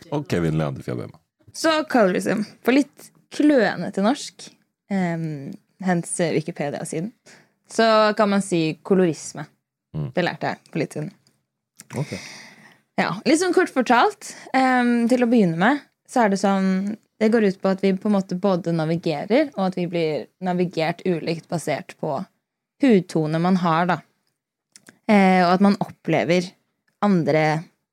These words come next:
Speaker 2: realiteter og utfall, sånn basert på hudkompleksiteten sin. Ja. Så liksom, da tilskrives ofte lysere hud, på en måte flere positive egenskaper. Ehm, på en måte jo nærmere,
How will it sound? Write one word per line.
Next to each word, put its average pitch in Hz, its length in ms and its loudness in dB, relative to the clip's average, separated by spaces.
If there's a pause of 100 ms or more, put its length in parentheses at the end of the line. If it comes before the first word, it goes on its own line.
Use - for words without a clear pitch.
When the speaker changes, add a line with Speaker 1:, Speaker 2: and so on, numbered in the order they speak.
(140)
Speaker 2:
realiteter 196 840 2
og 226 140 -4
utfall, 190 600 0 (760)
sånn 202 180 4
basert 185 640 0
på 180 120 2 (280)
hudkompleksiteten 160 960 -2
sin. 165 220 0 (1300)
Ja. - 120 -4 (600)
Så - 200 -2
liksom, 208 360 4
da 208 220 2
tilskrives 180 640 -2
ofte 170 360 -4
lysere 180 600 0
hud, 214 400 0
på 196 140 -8
en 185 80 0
måte 165 240 -4 (160)
flere 170 260 -2
positive 156 680 -4 (160)
egenskaper. 180 760 -2 (520)
Ehm, 175 440 0
på 190 80 -2
en 190 80 4
måte 175 160 0
jo 180 80 4
nærmere, 151 600 2